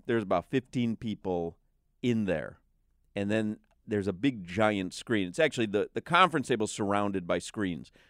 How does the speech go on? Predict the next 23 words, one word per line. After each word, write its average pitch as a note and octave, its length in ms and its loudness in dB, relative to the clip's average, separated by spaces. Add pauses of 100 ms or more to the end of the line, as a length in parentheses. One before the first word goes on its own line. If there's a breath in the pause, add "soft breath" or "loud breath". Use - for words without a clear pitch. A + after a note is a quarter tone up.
(120)
There's F#2+ 160 -4
one A#2+ 220 2
big G2 320 0
giant G2 500 -2
one D#2+ 380 -6 (140)
at - 180 -4
the F2+ 60 -10
front. F2 500 -2 (1200)
And F2+ 100 -8
I F2 60 -6
look C#3 340 0
up D3 180 2
on G2+ 140 0
the - 40 -8
screen. F3+ 360 -2
I F2 60 -2
know G2 120 0
Solana G2+ 500 0
was F2+ 140 -2
invited F#2 400 0
to E2+ 60 -4
this E2+ 180 -6
meeting. F#2 440 -4